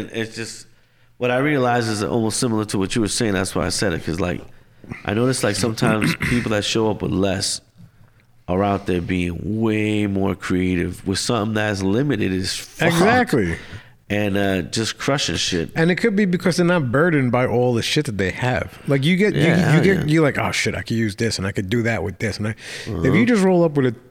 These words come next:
Speaker 2: camera with the basic settings, say, "All right, I already know what I'm doing. This
Speaker 1: Yeah.
Speaker 2: is what I'm shooting.
Speaker 1: Yeah.
Speaker 2: Done. That's it."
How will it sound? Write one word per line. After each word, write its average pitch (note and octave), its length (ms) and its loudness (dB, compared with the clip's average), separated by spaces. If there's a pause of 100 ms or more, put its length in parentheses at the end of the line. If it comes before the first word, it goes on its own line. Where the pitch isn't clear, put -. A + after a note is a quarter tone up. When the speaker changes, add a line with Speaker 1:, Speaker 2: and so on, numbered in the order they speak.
Speaker 2:
camera D3 500 0
with B2 240 -2
the G2 60 -6
basic A#2 400 -2
settings, A#2+ 320 0
say, G#2+ 200 0
"All C#3+ 100 0
right, D#3 200 0
I C3+ 140 0
already D3 260 4
know C#3 140 2
what C#3 80 2
I'm C3+ 160 0
doing. B2+ 340 0
This C#3 180 0
Speaker 1:
Yeah. D#3+ 40 2
Speaker 2:
is C3 80 0
what C3 120 2
I'm B2+ 140 2
shooting. F2+ 400 0
Speaker 1:
Yeah. F#2 300 -2 (260)
Speaker 2:
Done. G#2+ 300 -2 (100)
That's A#2 220 -4
it." A#2 160 -2